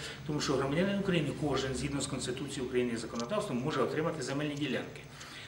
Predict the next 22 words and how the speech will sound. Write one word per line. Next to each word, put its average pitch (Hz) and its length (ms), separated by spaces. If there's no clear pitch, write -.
Дванадцять 160 500
сотих - 240
під 110 100
будівництво 113 500
будинка, - 340
дванадцять 143 520
сотих - 240
під 113 200
будів-, 110 260
по-, 131 200
під 143 280
садову 123 480
ділянку, - 480
дванадцять 160 460
сотих - 260
під - 200
город, - 540
е, 123 300
три 180 180
соти 135 300
під - 220
гараж. - 380